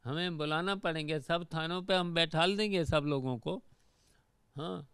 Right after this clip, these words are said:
हाँ, जहाँ जहाँ चुनाव हो गए और जहाँ चुनाव नहीं हो रहे हैं, पूरब से लेके पश्चिम तक हम सभी थानों पे बुला के बैठाल देंगे फिर, फिर आपको, और नहीं तो फिर आपको ह-, आप लोगों को हट, हटना ही पड़ेगा फिर तो।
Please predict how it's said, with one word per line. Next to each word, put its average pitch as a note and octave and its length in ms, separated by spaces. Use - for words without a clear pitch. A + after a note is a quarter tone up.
हाँ, C#3 120
जहाँ D3+ 280
जहाँ F3+ 200
चुनाव E3+ 420
हो D3+ 220
गए F3 180
और F3 180
जहाँ D#3 280
चुनाव E3+ 400
नहीं D#3 320
हो D#3 160
रहे D3 220
हैं, E3+ 140
पूरब D#3+ 380
से F3 140
लेके D#3+ 380
पश्चिम E3 460
तक F3+ 240
हम D#3+ 220
सभी D#3 320
थानों E3 340
पे F#3 120
बुला D#3+ 300
के F3 160
बैठाल D#3+ 440
देंगे F3 340
फिर, - 240
फिर D#3+ 160
आपको, E3 540
और D#3 260
नहीं E3+ 240
तो F#3+ 120
फिर F3+ 220
आपको F3 400
ह-, C#3 220
आप E3 260
लोगों F3+ 340
को F#3 120
हट, C3+ 200
हटना B2+ 360
ही G#3+ 80
पड़ेगा F#3 460
फिर C3+ 220
तो। A3 300